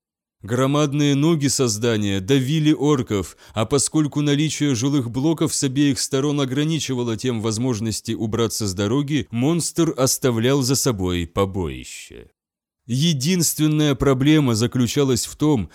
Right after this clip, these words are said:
что орочий зверь направлялся прямиком к линии обороны, устроенной войсками Митранды, и, несмотря на свою панику, все еще мог осуществить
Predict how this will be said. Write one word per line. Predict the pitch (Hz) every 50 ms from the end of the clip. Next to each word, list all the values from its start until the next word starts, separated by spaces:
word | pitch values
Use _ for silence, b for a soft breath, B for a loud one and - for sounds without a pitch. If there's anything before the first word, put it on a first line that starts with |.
| b b
что | b - - 143 135 -
орочий | 147 147 151 151 135 - - 135 135
зверь | 123 104 95 113 117 139 147 135 98 87
направлялся | 78 92 107 104 131 131 131 131 139 160 165 147 - - 156
прямиком | - - 143 147 147 143 139 - - 147 160 160 156 120
к | -
линии | 131 127 143 147 143 143 143 139 139
обороны, | 117 123 123 127 139 143 156 170 165 147 120 107
устроенной | 104 107 104 - - - 143 151 151 151 151 151 151 143
войсками | 135 143 143 131 - - 131 120 120 123
Митранды, | 120 127 123 - 131 123 113 95 90 87 78 80 76 71 -
и, | 127 135
несмотря | 147 147 - - 139 139 123 - 139 143
на | 139 135
свою | 113 - 131 127 127 127 107
панику, | - 135 135 139 131 107 92 - - 80 80
все | 80 - - - 165 160
еще | 160 156 143 - - 147
мог | 147 151 147 -
осуществить | 147 131 - - 131 - - - 135 120 - - - 143 165 156 -